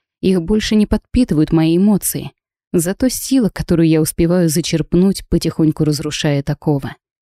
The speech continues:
Внезапно герцог запускает особенно мощное плетение. Ударная волна ударяет в потолок над Вальгардом, и огромный каменный кусок падает на пол.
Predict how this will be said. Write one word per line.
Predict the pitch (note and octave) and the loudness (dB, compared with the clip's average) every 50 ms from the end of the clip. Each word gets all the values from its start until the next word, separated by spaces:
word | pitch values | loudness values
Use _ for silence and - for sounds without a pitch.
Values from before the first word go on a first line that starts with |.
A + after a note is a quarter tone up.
| _ _ _ _ _ _ _ _ - | _ _ _ _ _ _ _ _ -2
Внезапно | F3 E3 E3+ F3 E3+ D#3 F3+ G#3+ G#3 - E3+ D#3+ D3+ | 0 2 2 2 2 2 0 -2 -2 0 2 2 2
герцог | C#3+ C#3 F3 G3+ F#3+ - - D#3+ D3 C#3+ | 2 0 0 -2 -2 -2 -6 -6 -6 -6
запускает | D#3 - - D#3+ - - - F#3 E3+ D#3+ - | -6 -4 -4 -4 -4 0 0 0 0 0 -2
особенно | D#3+ - - - G#3+ G#3+ F3 D#3 D3+ D3 | -4 -4 -4 -2 -2 -2 0 2 2 2
мощное | C#3+ C#3+ C#3+ C#3+ - - D#3+ D3 C#3+ | 2 0 0 -2 -2 -2 -2 0 0
плетение. | - D#3+ D#3+ - - F3 D#3+ D3+ C#3 C3+ - - _ _ _ _ _ _ _ _ _ | 0 0 0 0 0 0 0 0 -2 -6 -10 -16 _ _ _ _ _ _ _ _ _
Ударная | - F3+ E3 E3 G3 G#3+ A3 G#3 G3+ F#3+ F3 | -2 0 0 2 0 0 0 -2 -2 -2 0
волна | F#3 F#3 G3 G3+ G#3+ A3+ G#3+ | 0 2 2 4 4 2 2
ударяет | D#3+ C#3 C#3+ D3 C#3+ D3 D3 C#3 - | 0 0 0 0 0 0 -2 -4 -6
в | - | -6
потолок | - D#3 C#3+ D#3 D3+ D#3 E3+ - - | -6 -4 -2 0 0 0 0 0 0
над | D#3+ D3 D3 C#3+ | 0 2 0 0
Вальгардом, | C#3 D#3 F3+ F#3+ - - C#3+ - - A2+ D3 _ _ _ _ _ _ _ - | 0 0 -2 -2 -2 -4 -6 -6 -6 -8 -10 _ _ _ _ _ _ _ -2
и | - F3 | 0 0
огромный | E3 E3 E3+ A3 A#3+ B3 A#3+ G#3+ F#3 | 0 0 0 2 2 4 4 2 2
каменный | - - G3+ G3+ F#3+ F3+ F3 E3+ | 0 0 2 2 4 4 2 2
кусок | - - F3+ - - - G#3+ G#3+ - - | 0 -2 -4 -4 -2 -2 -4 -4 -4 -6
падает | - - D#3+ D#3 D3 D#3 D3+ D3 _ - | -4 -2 -2 0 0 0 0 -2 _ 0
на | D#3+ D#3+ D3 C#3 | 0 0 0 0
пол. | - - - - | -4 -6 -8 -10